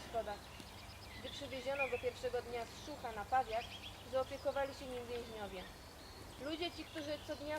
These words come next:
spoglądali na ciężkie sytuacje, cucąc Rudego w łaźni, byli poważniejsi niż zwykle. Pierwszą noc Rudy spędził w ogólnej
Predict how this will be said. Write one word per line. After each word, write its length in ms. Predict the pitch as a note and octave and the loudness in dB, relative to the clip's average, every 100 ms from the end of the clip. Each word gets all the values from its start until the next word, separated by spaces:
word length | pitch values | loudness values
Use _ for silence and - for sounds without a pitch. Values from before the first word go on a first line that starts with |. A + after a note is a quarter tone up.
| D4 | 0
spoglądali 520 | D4 C4 C4+ C#4 C4+ | 0 2 6 6 6
na 140 | C4 C4 | 2 2
ciężkie 380 | D4 D4 D#4 | 0 -2 -4
sytuacje, 600 | C#4 D4 C4 C4+ C#4 C4 A#3 | -4 -4 4 4 4 0 0
cucąc 320 | - - C4+ B3 B3+ | -4 0 0 0 -4
Rudego 340 | C4 C#4 C4 | 2 4 4
w 140 | A#3 C4+ | 4 4
łaźni, 340 | C4+ B3+ C4 - - - - B3 | 4 2 0 0 -6 -4 -2 2
byli 200 | C#4 C#4 | 2 4
poważniejsi 640 | C#4+ C4+ C4+ B3+ C4+ B3+ B3+ | 4 6 6 4 -4 -4 -4
niż 180 | A#3+ A#3 A3 | -2 -2 -2
zwykle. 360 | A3+ G#3+ G#3 F#3+ - - - - - | 0 2 2 2 -2 -2 -2 -2 6
Pierwszą 420 | D4 D#4 D4 C4+ | 6 6 4 4
noc 160 | C#4 C#4 | 4 2
Rudy 280 | C4+ B3+ B3+ - | -2 -2 -4 0
spędził 400 | B3+ A3+ A#3+ A3+ | 0 2 -2 0
w 100 | - | 0
ogólnej 440 | A#3 C4+ C4 | 2 2 2